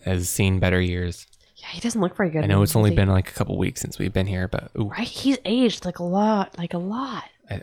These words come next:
Speaker 1: maybe it's just he's in a different role. I don't know.
Speaker 2: Maybe
Speaker 1: It's hard to say.
Speaker 2: he's, <laughs> he's, uh, David Tennant really believes in method acting, so he's,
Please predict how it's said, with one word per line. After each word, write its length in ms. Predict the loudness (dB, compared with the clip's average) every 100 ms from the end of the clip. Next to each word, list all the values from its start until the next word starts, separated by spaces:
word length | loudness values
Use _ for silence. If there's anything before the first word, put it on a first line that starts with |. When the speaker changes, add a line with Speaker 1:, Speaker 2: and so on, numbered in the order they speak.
| _
Speaker 1:
maybe 280 | -2 2 2
it's 100 | 2
just 160 | 0 2
he's 120 | 2
in 120 | 4
a 80 | 4
different 320 | 0 -2 -4
role. 240 | -4 -4 -6
I 100 | -4
don't 180 | -2 -2
know. 200 | -4 -10 _ -20 -20 -20 -2
Speaker 2:
Maybe 300 | 2 4 4
Speaker 1:
It's 100 | 2
hard 100 | 4
to 120 | 4
say. 160 | 4 2
Speaker 2:
he's, 400 | 2 2 -6 -16 -16 -12
<laughs> 180 | -10 -10
he's, 260 | -2 0 4
uh, 260 | 4 4 0 -8 -20 -2
David 220 | 2 2
Tennant 260 | 4 2 2
really 200 | 2 2
believes 340 | 2 2 2 0
in 80 | -2
method 320 | 0 -2 -4
acting, 360 | -4 -4 -6
so 200 | -6 -6
he's, 320 | -4 -6 -8